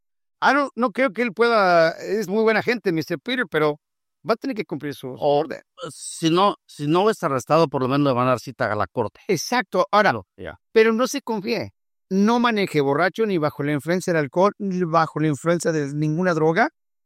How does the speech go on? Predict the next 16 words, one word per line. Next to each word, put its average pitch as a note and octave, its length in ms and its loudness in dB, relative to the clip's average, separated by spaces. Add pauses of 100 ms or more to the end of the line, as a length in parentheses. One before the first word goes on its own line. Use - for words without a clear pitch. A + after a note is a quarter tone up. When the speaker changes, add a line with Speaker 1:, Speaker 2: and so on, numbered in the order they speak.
(480)
Speaker 1:
Cheque F#3+ 320 2
sus - 260 -4
aseguranzas, F#3 1000 0
cheque F3 260 -2
sus D#3 220 -8
placas, G3+ 400 0
cheque - 300 -8
sus D#3 200 -10
luces, G#3+ 480 -6 (320)
cheque - 260 -2
completamente D#3+ 720 -2
todo. - 240 -16 (280)
Porque D#3+ 260 2
ahorita, F3 360 2 (540)
y E3 120 4
desgraciadamente, E3 960 2